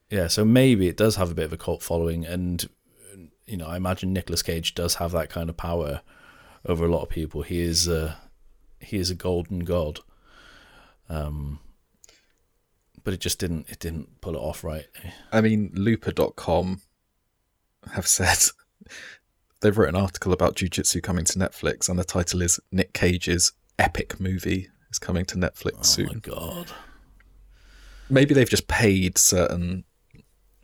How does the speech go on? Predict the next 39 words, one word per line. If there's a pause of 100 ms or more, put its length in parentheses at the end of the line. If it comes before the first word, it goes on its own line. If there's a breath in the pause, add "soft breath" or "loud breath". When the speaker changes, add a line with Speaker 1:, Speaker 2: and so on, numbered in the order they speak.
Speaker 2:
platforms
to, (680)
um, (920)
give
it (240)
positive. (400 loud breath)
I
also
think
that
it
probably
got
something
to
do
with
the
fact
Mortal
Kombat's
come
out (180)
this
weekend, (140)
and
we
can't
get
it
over
here
in
the
U
K. (640 loud breath)
So
people
are